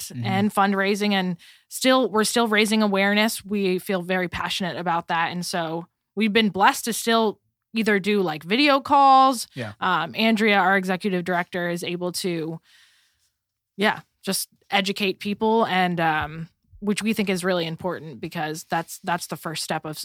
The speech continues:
Speaker 2: of preventing it.
Speaker 1: Mm-hmm.
Speaker 2: And then teaching people how to be aware of what it looks like and how to be part of that change.
Speaker 1: Yeah.
Speaker 2: So, um, so, uh, yeah, I mean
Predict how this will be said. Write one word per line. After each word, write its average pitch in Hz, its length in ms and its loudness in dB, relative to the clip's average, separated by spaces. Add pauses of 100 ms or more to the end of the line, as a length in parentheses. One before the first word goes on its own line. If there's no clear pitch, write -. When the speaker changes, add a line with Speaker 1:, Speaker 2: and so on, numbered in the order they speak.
(100)
Speaker 2:
of 175 180 -6
preventing 175 520 0
it. 131 180 -10 (300)
Speaker 1:
Mm-hmm. 120 240 -4 (380)
Speaker 2:
And 240 160 6
then 202 120 4
teaching 190 320 -4
people 175 260 -4
how 170 160 0
to 151 240 -8 (140)
be 202 140 0
aware 165 340 0
of 151 120 -8
what 151 100 -6
it 135 100 -10
looks - 260 -6
like 170 300 -2
and 156 260 -12 (320)
how 175 160 -2
to - 160 -4 (160)
be 185 120 -2
part 165 240 -2
of 165 60 -6
that 156 160 -6
change. 170 600 -6 (100)
Speaker 1:
Yeah. 107 260 -6
Speaker 2:
So, 165 540 -2
um, - 540 -8 (440)
so, 214 180 -2
uh, 208 100 4
yeah, 208 260 2
I 208 80 2
mean 190 380 2